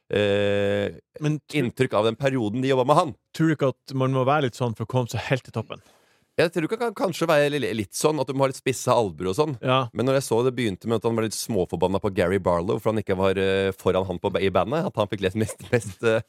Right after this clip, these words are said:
Speaker 2: <laughs> Ja, men
Speaker 1: så tenkte jeg, da hadde det begynt det der, ja. Han skulle opp og fram, og rett ut, hvorfor skulle han bli slutt med bandet? Var, det var jo ikke fordi at han var stjerna, egentlig.
Speaker 2: Nei.
Speaker 1: Men opp i sitt eget hode, hode.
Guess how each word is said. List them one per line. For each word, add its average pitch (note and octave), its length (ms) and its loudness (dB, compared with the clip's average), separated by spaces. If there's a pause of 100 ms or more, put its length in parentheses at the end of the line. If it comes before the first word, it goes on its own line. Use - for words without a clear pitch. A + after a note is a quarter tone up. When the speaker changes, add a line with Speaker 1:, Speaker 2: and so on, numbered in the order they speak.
Speaker 2:
<laughs> - 140 -20
Ja, D3 80 -6 (160)
men C3+ 140 -6
Speaker 1:
så - 20 -4
tenkte C#3 240 6
jeg, - 80 -6
da D#3 160 4
hadde D3+ 160 2
det C3 60 -4
begynt C#3 180 0
det A#2+ 80 0
der, D#3+ 300 4
ja. C3 60 2 (520)
Han B2+ 80 4
skulle C#3 220 2
opp - 100 -4
og A#2 80 -6
fram, D3 220 4 (360)
og B2 140 4
rett C3+ 240 0
ut, C3+ 240 -2
hvorfor A#2 320 0
skulle A#2+ 160 -4
han A#2+ 60 0
bli A#2+ 80 4 (160)
slutt G2+ 260 -4
med G#2 320 4
bandet? G2+ 320 0
Var, F2 240 -4
det F#2+ 160 0
var F#2 160 2
jo - 60 -4
ikke G#2+ 100 -10
fordi A2 240 0
at D2 160 -4
han D#2+ 240 -2
var D2 240 -2 (240)
stjerna, E2+ 560 0
egentlig. A#2+ 320 -2
Speaker 2:
Nei. A#2 400 0 (160)
Speaker 1:
Men A#2 160 2
opp A2+ 160 0
i A#2 60 2 (100)
sitt A#2+ 160 -4
eget A2+ 240 0
hode, F#3+ 220 6 (100)
hode. D#3 240 2